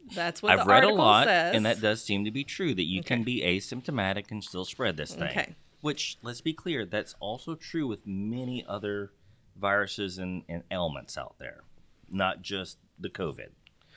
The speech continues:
Speaker 1: Right. So that's probably what caused them to change their mind. I didn't really look anything up
Speaker 2: No, I agree
Speaker 1: versus
Speaker 2: with that, though.
Speaker 1: symptomatic or
Speaker 2: Yeah.
Speaker 1: asymptomatic.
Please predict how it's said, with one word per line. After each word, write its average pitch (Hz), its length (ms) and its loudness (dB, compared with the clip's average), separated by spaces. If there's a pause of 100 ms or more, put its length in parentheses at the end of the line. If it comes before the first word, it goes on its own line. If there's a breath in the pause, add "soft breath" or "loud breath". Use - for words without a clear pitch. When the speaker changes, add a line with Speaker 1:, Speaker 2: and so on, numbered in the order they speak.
(500 soft breath)
Speaker 1:
Right. - 580 -4 (1160 loud breath)
So 208 440 4
that's 214 360 0
probably 214 500 0
what 196 180 0
caused 185 320 0
them 180 180 -2
to 180 60 -8
change 180 300 -2
their 175 80 -4
mind. 170 260 -4 (160)
I 175 160 2
didn't 185 180 0
really 180 220 0
look 233 220 0
anything 240 440 -2
up 220 260 -2 (1040 loud breath)
Speaker 2:
No, 165 140 4
I 202 40 10
agree 202 100 6
Speaker 1:
versus 196 140 4
Speaker 2:
with 165 60 4
that, 208 60 4 (100)
though. 160 80 6
Speaker 1:
symptomatic 180 400 4
or 190 80 2
Speaker 2:
Yeah. 170 200 2
Speaker 1:
asymptomatic. 160 760 0